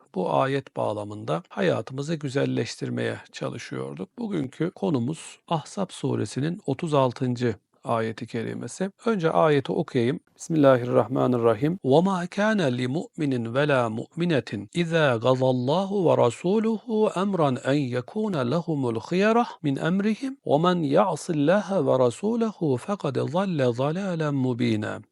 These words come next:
Sadakallahul azim. İster mümin bir erkek, isterse mümine bir kadın olsun.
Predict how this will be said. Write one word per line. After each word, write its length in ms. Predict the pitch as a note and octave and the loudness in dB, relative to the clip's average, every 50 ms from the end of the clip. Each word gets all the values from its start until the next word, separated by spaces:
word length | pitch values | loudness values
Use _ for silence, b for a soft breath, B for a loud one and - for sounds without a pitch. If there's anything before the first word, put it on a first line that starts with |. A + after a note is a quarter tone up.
| _ _ - | _ _ -20
Sadakallahul 800 | - - - - A2+ A2+ - - - - B2+ A#2+ A#2+ A#2+ B2 B2 | -14 -10 -8 -6 -6 -6 -6 -8 -6 -2 -2 -2 -4 -4 -6 -8
azim. 300 | - A#2 A#2+ - C3 C3 _ - | -8 -8 -10 -12 -16 -14 _ -6
İster 680 | F3 - - - - G#3+ A3 A3 - - - - - _ - | -6 -6 -4 -2 0 0 0 0 -2 -10 -18 -20 -18 _ -6
mümin 540 | C#3+ D3+ - - _ - F3 F#3+ F3+ D3+ B2+ | -4 -4 -4 -6 _ -4 -2 -2 0 0 0
bir 220 | A#2 A2 A2+ A#2 - - | 0 -2 -2 -4 -6 -4
erkek, 640 | B2+ A#2 A2+ A2 - - F#3 G3 - - - - - _ - | -2 -2 -2 -2 -2 -2 -4 -4 -4 -8 -20 -20 -12 _ -6
isterse 680 | C#3 - - - - F3+ E3+ - - - C3 A2+ G#2+ - _ - - | -6 -6 -2 2 4 4 4 4 2 0 2 2 0 0 _ -10 -6
mümine 580 | A2 A2+ B2 - _ - - D3+ E3+ F#3+ F3 C#3+ | -4 -4 -4 -4 _ -6 -6 -4 -2 -2 -2 -2
bir 140 | C#3+ D3 | -2 -4
kadın 340 | - - - B2+ A#2+ C3 A2+ | -4 -2 -2 0 0 0 0
olsun. 380 | G2+ - - - - - - | -2 -4 -6 -8 -12 -14 -14